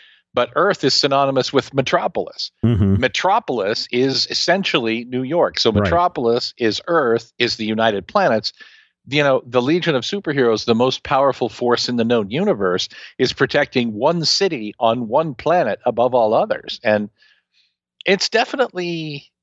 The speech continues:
Speaker 1: a problem, but you, when you see books that are set on other worlds, like if you read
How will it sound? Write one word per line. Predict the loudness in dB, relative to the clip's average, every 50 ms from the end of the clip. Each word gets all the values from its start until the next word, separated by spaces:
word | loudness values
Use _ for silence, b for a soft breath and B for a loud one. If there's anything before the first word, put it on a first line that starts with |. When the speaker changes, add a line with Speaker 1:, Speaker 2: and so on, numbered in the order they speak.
| _ _ _ _ _ _ _ -2
Speaker 1:
a | -2 -2
problem, | -2 -2 0 0 0 2 2 0 0 0
but | 0 0 -2
you, | -4 -6
when | -2 0 0 0 0
you | 0 -2
see | -2 -2 -2 -2 -2 -4
books | -2 0 0 0 0 -2 -2
that | 0 0 0
are | 0
set | 0 0 2 2 2 2
on | 2 2 0
other | -2 -4 -4 -6
worlds, | -6 -6 -6 -8 -8 -12 -18 -10 -6
like | -4 -4 -2 -2 -4
if | -6 -4 -2
you | -2 0
read | 0 2 2 2 2 0 -2